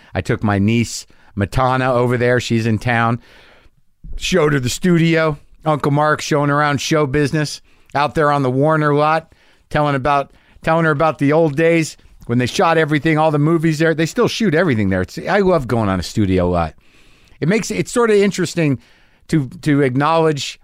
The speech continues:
and realize that you're in fucking show business when you're in show business. And nothing really hammers at home, uh, like driving onto a studio lot. And there's only a few,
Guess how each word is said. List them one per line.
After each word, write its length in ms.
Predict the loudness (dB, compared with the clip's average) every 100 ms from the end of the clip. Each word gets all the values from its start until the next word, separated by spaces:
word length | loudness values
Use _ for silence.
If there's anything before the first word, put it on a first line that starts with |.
| _ _ -6
and 180 | -4 0
realize 680 | 2 2 2 0 0 -4 -12 _ _ _
that 220 | -4 -2
you're 160 | 0 2
in 200 | 0 -2
fucking 420 | -2 -2 0 -4
show 280 | -2 0 0
business 560 | 0 -2 -2 -6 -8 -18 -6
when 180 | -2 0
you're 160 | 0
in 80 | -2
show 300 | 0 0 0
business. 480 | -2 -4 -6 -12 -14 -20 -14 -4
And 220 | 0 0
nothing 340 | 0 -2 -2
really 260 | 0 0 -2
hammers 460 | -4 -2 -2 0
at 160 | 0 0
home, 380 | 0 2 0 -2 -10 _ _ _
uh, 420 | -2 2 2 2 0
like 320 | -2 0 -2
driving 560 | -2 0 2 0 0 0
onto 320 | 0 0 -2
a 40 | -4
studio 520 | -2 0 2 2 0
lot. 260 | -2 -4
And 80 | -2
there's 160 | -2 0
only 240 | 0 0
a 60 | -2
few, 480 | -2 0 2 0